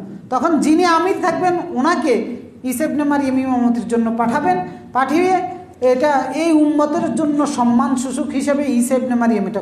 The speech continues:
করবেন। আবার কেউ কেউ এটার ব্যাখ্যা দিয়েছেন যে এইভাবে, যে এটা এই কারণেই করা হবে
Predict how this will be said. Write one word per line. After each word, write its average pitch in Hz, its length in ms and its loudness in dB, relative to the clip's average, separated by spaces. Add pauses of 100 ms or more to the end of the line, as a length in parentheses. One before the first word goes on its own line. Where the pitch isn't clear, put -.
করবেন। 160 260 -8 (1080)
আবার 269 280 0
কেউ 339 140 0
কেউ 359 140 -2
এটার 359 200 0
ব্যাখ্যা 311 320 0
দিয়েছেন 359 440 0
যে 320 80 -2
এইভাবে, 294 420 2
যে 240 420 0 (240)
এটা 262 240 2
এই 320 260 0
কারণেই 339 400 2
করা 320 280 0
হবে 240 360 2